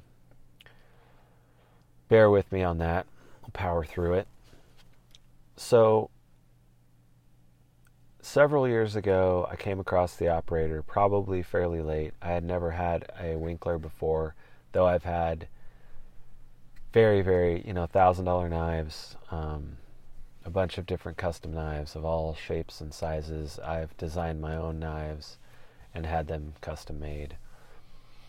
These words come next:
I am, I've been honored with, you know, gifted a few very special knives, which of course stand in their own category.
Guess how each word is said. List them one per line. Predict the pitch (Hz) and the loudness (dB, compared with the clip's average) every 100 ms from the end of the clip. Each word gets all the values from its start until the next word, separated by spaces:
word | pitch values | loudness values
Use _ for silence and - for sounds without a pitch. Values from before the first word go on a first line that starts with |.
| - - - - - - | -20 -20 -20 -20 -16 -8
I | 80 | -4
am, | 78 78 76 73 73 73 - _ - - - _ | -2 -4 -4 -8 -10 -12 -16 _ -20 -20 -20 _
I've | 92 87 | -4 -2
been | 87 78 | -2 -4
honored | - 90 87 90 87 85 | -4 -4 -2 -2 -4 -4
with, | 87 85 - | -4 -4 -6
you | - 85 | -10 -8
know, | 80 78 - - | -8 -8 -14 -10
gifted | 95 90 - 90 85 | -4 -4 -2 -2 -2
a | |
few | 82 85 82 82 80 | -6 -6 -4 -4 -4
very | 82 82 80 80 78 - - - - | -2 -2 -2 -4 -8 -14 -18 -18 -20
special | - 87 80 - | -8 -6 -6 -6
knives, | 78 76 76 76 - - - - - - _ - - - - - - - - - - - - - - - - - | -6 -6 -6 -8 -10 -16 -20 -20 -20 -20 _ -20 -20 -20 -20 -20 -20 -20 -20 -20 -20 -18 -18 -18 -14 -12 -12 -6
which | 120 113 | -4 -2
of | |
course | - 107 87 | 4 6 6
stand | - 92 87 | 0 -2 0
in | 85 | -2
their | 80 | -4
own | 78 | -2
category. | 80 73 76 71 76 | -2 -2 -4 -8 -10